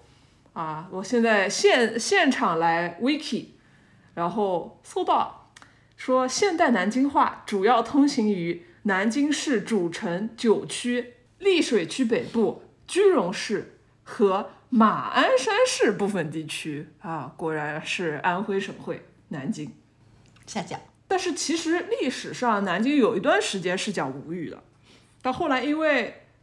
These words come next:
Speaker 1: wiki 告诉我，因为中原汉民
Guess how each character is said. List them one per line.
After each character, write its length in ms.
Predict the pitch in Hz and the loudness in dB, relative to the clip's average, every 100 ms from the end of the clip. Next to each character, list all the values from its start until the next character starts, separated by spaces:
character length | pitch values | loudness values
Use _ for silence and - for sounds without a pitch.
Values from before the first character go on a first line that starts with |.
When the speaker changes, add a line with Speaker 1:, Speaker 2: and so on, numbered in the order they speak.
| _ _ - | _ _ -2
Speaker 1:
wiki 280 | 254 269 190 | -2 -2 0
告 160 | 262 | 0
诉 200 | 262 196 | 0 -4
我， 260 | 135 - _ _ _ _ _ | -6 -10 _ _ _ _ _
因 180 | 226 240 | 2 4
为 180 | 277 240 | 6 4
中 260 | - 339 | 2 2
原 200 | 302 226 | 4 4
汉 260 | 262 - 302 | 2 2 4
民 260 | 202 156 | 2 0